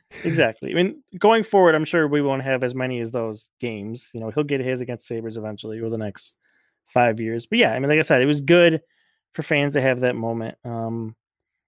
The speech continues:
Speaker 2: the team was into it. You could tell right away. Uh, I, it feels like they knew what was on the line, essentially. Um, they probably, f-, they, I mean, they said they fed, fed off the fans early.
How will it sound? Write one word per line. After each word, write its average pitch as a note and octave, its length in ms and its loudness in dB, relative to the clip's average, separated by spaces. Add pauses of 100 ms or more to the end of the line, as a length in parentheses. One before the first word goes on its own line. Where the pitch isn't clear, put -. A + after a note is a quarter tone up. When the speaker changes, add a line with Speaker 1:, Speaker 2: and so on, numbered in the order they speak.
(100)
Speaker 2:
the D#3 80 4
team F#3+ 240 6
was E3+ 140 6
into D3 220 2
it. C3 120 0
You C#3 120 -4
could C3+ 100 0
tell C3+ 160 2
right B2+ 180 2
away. A#2 300 -2 (100)
Uh, A2+ 380 -8 (100)
I, B2+ 60 -6
it - 200 -8
feels C#3 220 -2
like C3 260 -2 (720)
they D#3+ 280 2
knew D3 280 2
what D#3+ 220 -4
was D#3 160 0
on D#3 160 0
the D#3 60 -2
line, D#3 240 0
essentially. D#3 600 -4 (100)
Um, B2+ 520 -8
they C3+ 100 -4
probably, C#3 240 -2
f-, B2+ 80 -12 (260)
they, C#3+ 100 -2
I C3+ 40 -8 (140)
mean, B2+ 100 -8
they B2+ 140 -4
said C#3 320 0
they A#2+ 80 -6 (100)
fed, B2+ 200 -2 (100)
fed C3+ 80 -4
off B2 160 -4
the B2 80 -20
fans B2 300 -10
early. B2 420 -6